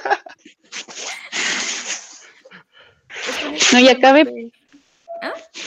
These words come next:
Speaker 2: ¿Eh? <laughs> No, justo iba a decir nada. Solo iba a decir que, pues, justo estaba para la época del catorce de febrero, que ya se nos pasó, pero bueno, pues, seguimos en el mes del amor y la amistad.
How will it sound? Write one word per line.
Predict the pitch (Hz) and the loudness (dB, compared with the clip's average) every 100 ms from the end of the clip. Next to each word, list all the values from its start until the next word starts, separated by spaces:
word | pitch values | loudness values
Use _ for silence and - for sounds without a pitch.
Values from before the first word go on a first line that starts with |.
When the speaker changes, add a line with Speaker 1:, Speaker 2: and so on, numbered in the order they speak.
| - - - | -16 -16 2
Speaker 2:
¿Eh? | 269 571 - | 2 4 4
<laughs> | 359 - 302 330 | 2 2 -2 2
No, | 311 | 6
justo | 349 - | 6 6
iba | 349 349 | 4 6
a | |
decir | 214 233 | 6 4
nada. | 233 247 214 - | 2 2 2 2
Solo | 285 320 | 4 6
iba | 311 | 6
a | |
decir | 269 208 214 | 4 4 -4
que, | 208 233 | -2 -2
pues, | 196 190 | -2 -6
justo | - 226 247 | -4 -6 -4
estaba | 233 226 | 2 2
para | 226 190 | 2 0
la | 180 | 0
época | 202 220 214 190 | 0 -2 0 -2
del | 175 180 _ _ | -2 -10 _ _
catorce | 196 202 190 247 | 0 0 2 2
de | 202 | 2
febrero, | 170 170 196 254 - | -2 0 0 -2 0
que | |
ya | 196 | -2
se | 214 | 0
nos | 240 208 | 0 -2
pasó, | - - - 233 | -4 -6 -2 -4
pero | - 190 170 | -2 -2 -2
bueno, | 190 185 | -4 -8
pues, | 190 - | -10 -10
seguimos | - 214 285 302 302 | 0 2 6 6 4
en | 220 | 2
el | 185 190 | 0 0
mes | 214 | 2
del | 226 190 | 2 2
amor | 175 196 | 0 -2
y | 190 | -2
la | 180 | -6
amistad. | - - - | -10 -8 -10